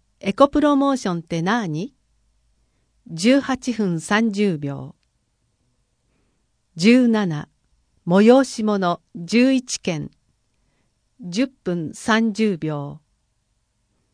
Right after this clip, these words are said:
十八、福祉七件。八分。十九、障害学習一件。二分。二十、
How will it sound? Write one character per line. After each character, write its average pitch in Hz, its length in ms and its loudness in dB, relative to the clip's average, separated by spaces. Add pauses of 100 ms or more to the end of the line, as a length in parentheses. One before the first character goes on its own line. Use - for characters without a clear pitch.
(200)
十 202 260 4
八、 196 560 -4 (540)
福 - 220 -2
祉 - 380 -4 (120)
七 214 360 4
件。 156 360 -6 (580)
八 247 340 -4
分。 202 360 -2 (1900)
十 226 340 0 (120)
九、 196 340 -6 (840)
障 262 360 2
害 247 240 4
学 240 200 2
習 - 440 -8 (880)
一 233 160 -6 (160)
件。 151 340 -8 (720)
二 233 200 4
分。 170 340 -4 (2000)
二 240 220 4
十、 175 340 -6